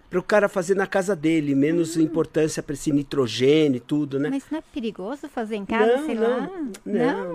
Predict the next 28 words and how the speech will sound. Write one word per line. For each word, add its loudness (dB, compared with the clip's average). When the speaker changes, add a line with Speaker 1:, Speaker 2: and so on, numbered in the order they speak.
Speaker 1:
não -6
é -12
perigoso. -8
Speaker 2:
Ai, -6
eu -2
Speaker 1:
Tem -2
Speaker 2:
levaria 0
Speaker 1:
gen- -14
Speaker 2:
pra 0
alguém, 0
ele 2
levaria 2
pro -6
Ronaldo -2
Speaker 1:
Não. -4
Speaker 2:
fazer. -4
Speaker 1:
Eu -2
só, -4
a -4
gente -6
só -8
passou -2
um -6
perigo -4
na 0
vida, -4
no, -4
dois. 2